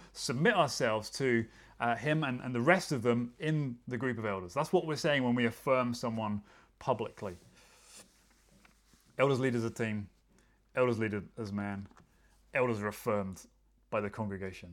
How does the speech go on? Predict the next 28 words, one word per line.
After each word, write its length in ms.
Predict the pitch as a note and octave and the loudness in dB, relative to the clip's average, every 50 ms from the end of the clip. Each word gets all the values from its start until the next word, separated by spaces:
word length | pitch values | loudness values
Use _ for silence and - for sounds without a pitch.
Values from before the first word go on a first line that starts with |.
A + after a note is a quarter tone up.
| F2+ G2 | -10 -4
These 240 | G#2 A#2+ C#3 C3 C#3+ | -2 -2 0 0 0
are 40 | B2+ | 0
the 140 | A#2 A2+ | 0 -2
three 320 | A2 - - D3+ C#3+ C#3 C3 | -2 -2 -2 -2 0 0 2
headline 460 | C3+ C#3+ C3 B2+ C3 B2+ B2 B2 A#2 | 4 4 4 4 4 2 2 2 2
ways 420 | A2+ A2 G#2+ G#2+ G#2+ G2+ G2 - | 2 0 0 -2 -4 -6 -8 -8
that 200 | - - A2+ G#2+ | -8 -8 -6 -6
this 180 | A2+ A#2 A2+ - | -6 -6 -6 -8
fleshes 640 | - - - B2+ A#2 A2 - - A#2 G#2+ G2 - - - - - - - - | -8 -2 0 0 0 0 0 -6 -6 -6 -6 -8 -12 -14 -18 -20 -18 -10 -8
out 340 | A#2 G#2+ G#2+ A2 - - - - _ _ _ _ _ _ _ _ _ _ _ | -6 -6 -6 -8 -10 -14 -18 -20 _ _ _ _ _ _ _ _ _ _ _
in 180 | - A#2 A2+ G#2+ | -6 -4 -4 -4
Foundation 560 | G#2 - A2 G#2+ G#2 G#2+ G#2 G2+ - G#2+ G2+ | -2 -2 -2 -2 0 -2 -4 -4 -4 -6 -6
Church 460 | G2+ - A2 G2+ G2+ G2+ - - - _ - | -6 -4 -6 -6 -6 -8 -14 -16 -18 _ -12
Belfast. 720 | G#2+ G2+ A#2 A2 G#2 G#2 - F#2+ F2+ F2 - - - - - _ _ _ _ _ _ _ _ _ _ _ _ _ _ _ _ _ _ _ _ _ _ _ _ _ _ _ _ _ _ _ _ _ _ _ _ - _ | -4 -2 -2 -2 -2 -4 -6 -10 -10 -10 -14 -20 -20 -20 -20 _ _ _ _ _ _ _ _ _ _ _ _ _ _ _ _ _ _ _ _ _ _ _ _ _ _ _ _ _ _ _ _ _ _ _ _ -20 _
See, 160 | - - D3+ | -6 -2 0
with 120 | C3+ C3 C3+ | 0 2 4
all 140 | D3+ D3 C3+ | 4 4 4
this 320 | B2 A2 G2+ - - - | 2 0 -2 -2 -6 -4
and 80 | A#2 B2 | 0 2
all 160 | C#3+ D3 C#3+ | 2 2 2
the 80 | C3+ | 0
teaching 420 | A#2+ - D#3 C#3 A#2+ - C3+ B2+ B2 | -2 -2 -2 -4 -2 -2 -2 0 2
that 100 | A#2 G#2+ | 2 0
the 80 | A2 | 0
scripture 380 | G#2+ - - C3+ A2+ - B2 A#2 | -4 -2 -2 -2 -2 0 -2 -2
gives 320 | G2+ G2 B2+ C3 A2+ A2 | -2 0 0 0 0 2
us 240 | A#2+ A2 G2+ - - - | 0 0 0 -2 -8 -4
on 420 | - C3 C3 B2+ B2+ A#2+ A#2+ A#2 | -2 0 0 2 0 0 -2 -4